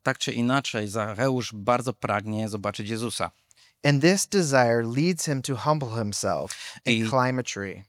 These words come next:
Speaker 1: i to pragnienie powoduje, że on postanawia siebie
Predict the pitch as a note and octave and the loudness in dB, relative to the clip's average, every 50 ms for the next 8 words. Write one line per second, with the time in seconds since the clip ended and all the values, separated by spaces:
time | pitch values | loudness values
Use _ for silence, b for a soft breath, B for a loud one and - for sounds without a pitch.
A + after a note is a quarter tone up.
0 | _ _ - A#2 G#2 - D3+ C#3+ E3+ D#3 C#3 B2+ C#3 D3+ E3+ F#3+ F3 D3 B2 A2+ | _ _ -8 -6 -2 -2 0 2 4 2 2 2 2 2 2 2 2 2 2 2
1 | A2 G#2+ G2+ - - A2+ G#2+ A#2 A2+ A2 C#3 C#3 B2+ A#2+ A#2+ A2+ G#2 G#2+ A#2 A2+ | 0 -2 -4 -4 -6 -4 -4 -4 -2 -2 0 2 2 2 2 0 0 0 0 2
2 | A2+ A2+ - - G#2+ A2+ A2+ A2 A2+ A2 A2 A2 A2+ G2+ - - A2+ - - - | 2 2 0 0 0 0 2 2 0 0 0 -2 -4 -2 -2 -2 -2 -2 -2 -2
3 | A2+ A2+ A#2 A#2+ A2+ B2+ A#2 - - B2+ G#2+ A2+ A#2 A2+ | 0 0 0 0 0 0 -2 -2 -2 -4 -2 0 -2 -2